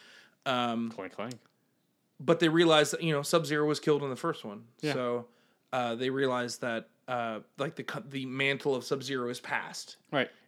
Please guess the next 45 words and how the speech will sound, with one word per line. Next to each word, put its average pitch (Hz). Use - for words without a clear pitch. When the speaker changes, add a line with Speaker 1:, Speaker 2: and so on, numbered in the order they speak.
Speaker 1:
And 139
they 127
find 127
the 120
new, 139
they 135
find, 131
uh, 123
our 123
new 160
Sub-Zero 113
and 117
he 131
is 123
a -
little 127
bit 101
more 120
sympathetic 113
to 120
the 113
cause. 135
Speaker 2:
Yeah. 196
Speaker 1:
And 127
reali-, 127
and 135
he's 135
like, 117
"If 123
you 147
can 175
get 151
them 139
to 127
come 120
to 117
the 113
table, 117
like, 104
we 120
can, 110
we 123
can, 117
f-, -
li-, 101